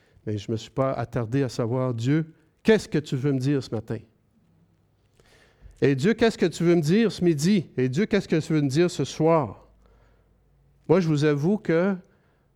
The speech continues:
j'ai commencé à grandir vraiment en tant que chrétien quand j'ai commencé à mettre un temps à part avec Dieu le matin. J'ai commencé là et j'ai, j'ai vraiment vu la différence. Mais là, depuis des années, je suis satisfait avec ça.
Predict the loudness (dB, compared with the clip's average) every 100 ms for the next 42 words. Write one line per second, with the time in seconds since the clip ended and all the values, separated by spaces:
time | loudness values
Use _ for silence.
0 | _ -2 -2 0 0 0 0 -2 0 -2
1 | -2 -2 0 0 0 -2 -2 -2 -4 -4
2 | -4 -4 -4 -2 -2 -2 -2 -2 -2 -2
3 | -2 -2 0 -2 -2 -2 -2 -2 -2 -2
4 | -2 -2 -4 -2 -2 0 -2 -4 -8 -8
5 | _ _ _ _ _ _ _ _ _ _
6 | _ -8 -4 -2 -2 -4 -4 -4 -2 -4
7 | -8 _ _ _ -4 -2 -4 -6 -4 -4
8 | -2 -2 0 -2 -2 -2 -2 -4 -6 -6
9 | -8 -14 -20 _ _ _ _ _ _ _
10 | _ _ -4 0 0 -2 -2 -2 0 0
11 | 0 -2 -4 -10 -4 -6 -6 -4 -2 -2
12 | -8 -12